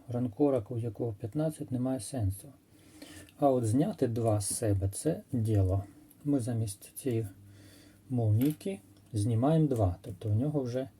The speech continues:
не дев'ять, а сім пошкодження. Ну, а ранкора ми не пробили. Тепер є варіант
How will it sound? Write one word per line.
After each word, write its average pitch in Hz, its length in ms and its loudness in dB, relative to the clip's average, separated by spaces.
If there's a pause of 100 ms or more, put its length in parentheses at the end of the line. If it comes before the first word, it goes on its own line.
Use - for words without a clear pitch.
(480)
не 120 140 0
дев'ять, 156 520 6
а 123 140 -2
сім 92 440 -2 (140)
пошкодження. 107 760 0 (1200)
Ну, 175 140 0 (100)
а 131 80 0
ранкора 120 440 6
ми 131 140 4
не 123 260 2
пробили. 113 580 2 (520)
Тепер 131 360 4
є 120 160 4 (140)
варіант 131 460 0